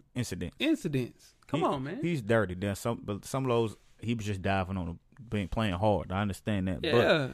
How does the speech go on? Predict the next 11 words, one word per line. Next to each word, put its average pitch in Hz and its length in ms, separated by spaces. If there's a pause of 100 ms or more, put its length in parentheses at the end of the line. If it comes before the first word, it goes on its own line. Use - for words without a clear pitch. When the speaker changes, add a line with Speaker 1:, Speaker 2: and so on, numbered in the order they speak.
(120)
Speaker 1:
he, - 140
I 104 120
still 117 320
think 98 220
he's 90 120
a 82 60
dirty 85 240
player, 71 400
though. - 160 (100)
Speaker 2:
For 233 80
sure. 202 400